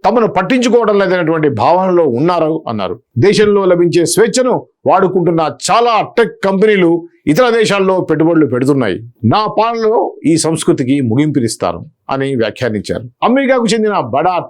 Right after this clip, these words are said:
టెక్ కంపెనీలు చైనాలో కంపెనీలు స్థాపిస్తూ భారతీయులను ఉద్యోగాల్లో నియమించుకుంటున్నాయని, ఐర్లాండ్ను అడ్డు పెట్టుకుని తక్కువ లాభాలు చూపుతూ స్వేచ్ఛను అనుభవిస్తున్నాయని విమర్శించారు. ఈ విషయం మీ టెక్ కంపెనీల యాజమాన్యాలకు తెలుసు.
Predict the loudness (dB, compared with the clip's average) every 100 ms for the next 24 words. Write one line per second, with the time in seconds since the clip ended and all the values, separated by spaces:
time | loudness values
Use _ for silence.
0 | -4 -4 -6 _ -4 0 2 2 0 -2
1 | -6 _ _ -2 2 2 2 0 -2 -4
2 | -2 -2 -2 -4 -4 -4 -4 0 0 0
3 | -4 _ -4 0 2 2 0 -2 0 -2
4 | -2 0 0 0 0 0 0 -2 -2 -2
5 | -2 -2 -4 -4 -6 -8 _ -4 0 0
6 | 0 0 -2 -2 -4 -2 0 0 0 0
7 | 0 -4 -8 _ -6 -4 0 2 2 2
8 | 2 0 0 0 0 0 0 0 -4 -10
9 | _ _ _ 0 0 0 -2 -2 -2 -4
10 | -2 -2 -2 -4 -4 -4 -6 -8 _ -2
11 | -2 -4 -6 -4 -6 -6 -20 _ 0 0
12 | 0 0 0 -2 -6 _ _ _ _ -2
13 | 2 2 0 0 -2 0 -2 0 2 2
14 | 2 0 0 0 0 0 0 -2 0 0
15 | 0 -2